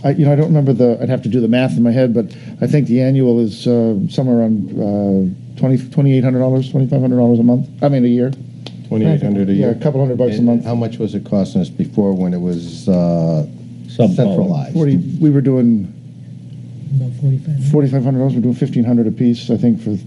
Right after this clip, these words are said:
Speaker 1: for the sub callers. Fifteen hundred dollars a piece, forty-five hundred. And we'll still, Cindy hasn't gone away. She's still gonna be there to be a support. I don't know, I mean, for the time, you know, for as long as I can foresee, because I don't, we don't know until we get it implemented just how smooth and how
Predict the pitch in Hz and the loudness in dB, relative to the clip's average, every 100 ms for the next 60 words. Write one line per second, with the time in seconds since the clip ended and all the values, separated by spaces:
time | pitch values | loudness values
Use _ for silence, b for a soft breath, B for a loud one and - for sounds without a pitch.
0 | - - 107 104 113 101 113 110 113 101 | -10 -2 0 0 0 0 2 2 2 -2
1 | - - B B - 123 123 120 117 110 | -10 -18 B B -6 0 2 4 2 0
2 | 110 117 - - 131 120 113 117 123 - | 0 -2 -2 0 2 2 2 0 -2 -8
3 | - B B B B B 170 190 190 - | -20 B B B B B 4 4 4 2
4 | 190 156 127 B B B B - - 190 | 2 2 0 B B B B -4 2 4
5 | 160 147 131 135 131 131 120 113 151 - | 6 4 2 2 2 4 2 2 -4 0
6 | 156 131 127 113 131 123 123 - 123 120 | 0 2 2 2 2 2 2 0 0 0
7 | 120 - 123 123 - - B B B 131 | 0 -2 2 2 0 -10 B B B 0
8 | 127 123 117 - - 113 95 92 120 107 | 4 4 2 0 0 2 2 0 0 2
9 | 98 - 127 110 127 110 95 135 123 151 | 0 0 2 4 2 0 0 -2 2 2
10 | 147 131 131 131 131 117 92 117 151 135 | 2 2 0 0 0 -2 0 -2 2 2
11 | 123 117 123 131 131 B B B B B | 2 2 2 0 -2 B B B B B
12 | - 151 156 156 156 151 131 131 123 139 | 0 2 4 2 4 4 2 0 2 2
13 | 127 147 127 131 120 117 131 135 131 127 | 2 0 0 0 0 0 -2 0 0 0
14 | 143 135 120 113 117 120 | 2 2 2 2 2 2